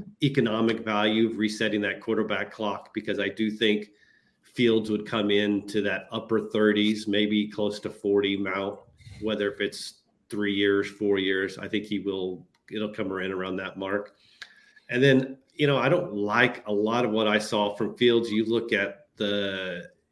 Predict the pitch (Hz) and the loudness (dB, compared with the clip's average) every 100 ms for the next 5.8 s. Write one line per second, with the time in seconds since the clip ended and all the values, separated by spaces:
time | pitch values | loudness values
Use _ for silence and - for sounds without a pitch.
0 | _ - 110 92 - 127 123 - 117 113 | _ -6 -4 -4 0 0 0 0 0 0
1 | - 113 113 110 - 98 101 - 101 - | 0 4 4 2 0 0 0 -4 -6 -6
2 | - 110 113 - - - _ - - - | -4 -2 -2 -6 -14 -20 _ -16 -16 2
3 | 131 143 151 127 123 127 120 - - 139 | 4 6 6 8 8 8 6 2 0 2
4 | 131 135 - 123 110 120 113 110 - 113 | 2 0 2 0 2 2 4 2 -2 -2
5 | 110 110 - 113 117 117 - | -2 -2 0 0 0 -4 -12